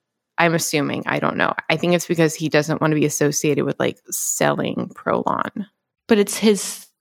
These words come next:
Speaker 2: creation, right?
Speaker 1: I know. I wanna go back and read the transcript when we get it back from the editors about what he said specifically, because it was, he said something about it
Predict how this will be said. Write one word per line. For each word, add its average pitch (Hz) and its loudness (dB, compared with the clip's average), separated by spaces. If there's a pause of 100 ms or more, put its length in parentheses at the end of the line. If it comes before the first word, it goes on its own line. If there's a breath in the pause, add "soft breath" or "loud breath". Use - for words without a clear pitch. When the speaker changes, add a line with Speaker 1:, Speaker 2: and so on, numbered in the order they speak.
(180)
Speaker 2:
creation, - -2
right? 175 -2 (360)
Speaker 1:
I 185 4
know. 180 6
I 185 4
wanna 185 6
go 226 4
back 226 4
and 202 6
read 180 4
the 170 2
transcript 165 0
when 175 0
we 160 2
get 160 2
it - -6
back 156 0
from 165 -2
the 160 4
editors 185 2 (180)
about 151 4
what 139 4
he 160 0
said 151 2
specifically, 180 2
because 165 2
it - 2
was, 151 2 (560)
he 196 4
said 202 4
something - 0
about - 0
it - -2